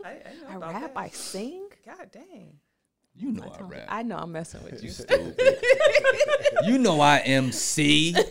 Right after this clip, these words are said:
Speaker 1: So of all the things you do, which one do you love the most?
Speaker 3: I love all of 'em.
Speaker 1: Really? Equally?
Speaker 3: Yeah. It's, it's like, um, <laughs> not to get biblical, but I always use the parable of the talents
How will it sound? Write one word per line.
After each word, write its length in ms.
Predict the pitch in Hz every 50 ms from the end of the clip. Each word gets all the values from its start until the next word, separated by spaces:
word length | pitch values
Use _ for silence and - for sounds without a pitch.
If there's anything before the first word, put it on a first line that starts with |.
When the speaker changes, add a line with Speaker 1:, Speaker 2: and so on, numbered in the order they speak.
| - - - 466 - 571 -
Speaker 1:
So 180 | 440 571 277
of 80 | - -
all 140 | 254 262 262
the 100 | 262 254
things 260 | - 262 247 240 -
you 80 | 233 -
do, 160 | 220 220 214
which 200 | 214 214 220 220
one 120 | 220 208
do 60 | 196
you 80 | 196 185
love 220 | 175 170 165 165 165
the 80 | 165
most? 420 | 160 156 156 156 - - _ _ _ -
Speaker 3:
I 60 | 87
love 200 | 90 92 92 87
all 200 | 87 90 90 85
of 60 | 80 78
'em. 100 | 78 80 _ _ _ _ _ _ _
Speaker 1:
Really? 140 | 220 226 208 185 165 160 156 156 _ _
Equally? 340 | _ 220 _ _ 170 160 _ 151 _ _ _ _ _ _
Speaker 3:
Yeah. 240 | - 87 87 85 76 80 _ _ _ _ _
It's, 280 | 101 104 101 - - -
it's 280 | 104 110 104 - - -
like, 340 | 107 104 104 104 101 - 98
um, 680 | 95 92 92 90 90 85 85 85 82 80 80 82 85 _ _ _ _ _ _ _ _ _ _ _ _ _ _ _
<laughs> 760 | _ _ _ _ _ _ _ _ _ _ _ _ _ - - 117
not 200 | 120 107 101 -
to 60 | 98
get 180 | 92 92 85
biblical, 380 | 90 101 90 92 - - 78 76
but 260 | 73 82 80 76 - -
I 100 | 90 92
always 340 | 82 87 107 107 104 95 92
use 140 | 95 90 -
the 80 | 87
parable 440 | - - 101 95 92 82 85 82 80
of 120 | 76 71
the 60 | 73 -
talents 460 | - 76 78 85 - - _ -